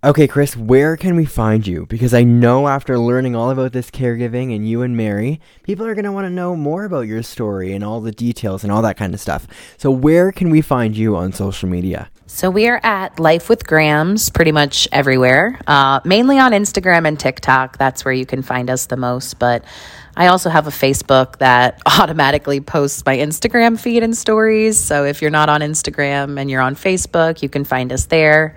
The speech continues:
Speaker 2: Feel free to reach out to me via email at lifewithgrams at gmail dot com. And last but not least, you can find all of this information and more about me and Grams at our website. It is lifewithgrams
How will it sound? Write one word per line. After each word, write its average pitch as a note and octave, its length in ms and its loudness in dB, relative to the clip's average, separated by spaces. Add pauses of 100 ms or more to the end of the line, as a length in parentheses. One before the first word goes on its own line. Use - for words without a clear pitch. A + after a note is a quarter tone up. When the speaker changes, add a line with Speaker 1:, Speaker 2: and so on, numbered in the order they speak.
(580)
Speaker 2:
Feel F3 160 4
free G#3 220 2
to A3+ 100 0
reach A#3 240 2
out D3 220 4
to - 100 -4
me E3 160 -2
via C#3 320 -2
email C#3+ 480 2
at D3+ 160 4
lifewithgrams C3+ 1080 -2
at B2 240 2
gmail C3 460 0
dot B2 200 -2
com. C3+ 480 2 (420)
And C#3 400 0
last C3 300 0
but C3 140 2
not B2 180 2
least, C#4 420 6
you G3+ 80 0
can F#3 200 -2
find D#3 500 0
all G#3+ 200 6
of F#3+ 100 -2
this E3 180 2
information C#3 760 -2
and F#3+ 260 -2
more E3 220 2
about D3 360 2
me D3+ 140 -2
and D3+ 120 -2
Grams C#3 600 -2 (160)
at C#3 100 2
our C3 160 2
website. C3+ 680 0
It D3+ 160 0
is C#3 300 0
lifewithgrams D3+ 1300 0